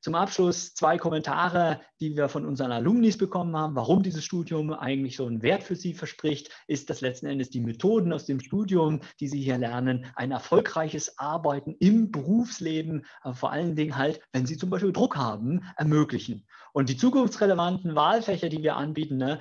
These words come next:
und die Forschungsinhalte, auf die wir immer wieder auch,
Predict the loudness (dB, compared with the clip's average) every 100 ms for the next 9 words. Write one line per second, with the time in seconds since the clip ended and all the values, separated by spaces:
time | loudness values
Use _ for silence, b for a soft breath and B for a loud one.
0 | B -4 -2 2 2 2 -4 -4 -4 -4
1 | 0 2 2 0 -2 2 2 0 -2 -2
2 | 0 -2 -4